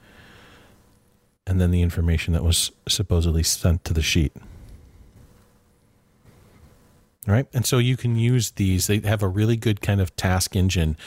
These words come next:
And this is good too when things like, uh, if something breaks, then the Zap will be held and you can rerun them once the thing is unbroken, right? Software doesn't always necessarily work one hundred percent of the time. Um,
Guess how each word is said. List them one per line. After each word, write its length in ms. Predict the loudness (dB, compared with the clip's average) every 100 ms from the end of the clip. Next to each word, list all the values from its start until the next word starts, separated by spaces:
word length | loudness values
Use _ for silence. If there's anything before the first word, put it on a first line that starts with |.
| -14 -4
And 100 | 0
this 140 | 0
is 120 | -2
good 260 | -2 -2 -2
too 280 | 0 0 2
when 140 | 0
things 340 | 0 0 0 0
like, 320 | -2 -2 -8 -20 -20 -20 -12
uh, 180 | -4 -4 -2
if 60 |
something 320 | -2 -2 -2
breaks, 640 | -2 -2 0 -2 -2 -4 -4 _ _ _ -4
then 280 | 0 0
the 420 | 0 0 2 0 -2 -12 -14 -6
Zap 340 | -2 -2 -2
will 120 | -2
be 120 | -2 -2
held 460 | 0 0 0 -4 -16 _ -20 -20 -14 -4
and 140 | 0
you 80 | 0
can 200 | 0 -2
rerun 600 | 0 0 0 0 0 0
them 300 | -2 -6 -12 -6
once 280 | 0 0 -2
the 100 | -6
thing 240 | -2 0
is 180 | 2 0 -4 -4
unbroken, 600 | -2 0 -2 -2 -4 -4
right? 260 | -4 -4 -2
Software 380 | -2 0 0
doesn't 200 | 0 0
always 280 | 0 0 0
necessarily 400 | 0 0 0 0
work 200 | 0 0
one 120 | 0
hundred 220 | 0 0 -2
percent 240 | -2 -2
of 40 |
the 80 | -2
time. 340 | -2 0 0 -4 -10 -16 -16 -16 -6
Um, 260 | -2 -2